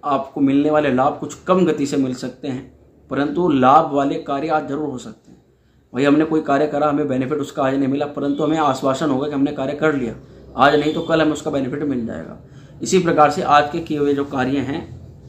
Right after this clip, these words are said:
आज के दिन आपको मिलना जुलना लोगों से अपने काम के सिलसिले में ज़्यादा लाभ प्रदान करेगा। चंद्रमा जो है आपके दसम भाव से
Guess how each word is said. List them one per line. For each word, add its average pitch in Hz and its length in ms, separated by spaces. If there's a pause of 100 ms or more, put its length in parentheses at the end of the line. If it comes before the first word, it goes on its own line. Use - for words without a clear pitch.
आज 139 260
के 156 100
दिन 151 120
आपको 147 260 (960)
मिलना 143 320
जुलना 135 380
लोगों 131 300
से 135 180
अपने 131 260
काम 131 260
के 139 240
सिलसिले 131 360
में 139 220 (360)
ज़्यादा 143 260
लाभ 127 140
प्रदान 117 360
करेगा। - 360 (880)
चंद्रमा 185 420
जो 151 160
है 135 460
आपके 165 760 (120)
दसम 135 400
भाव 131 200
से 151 140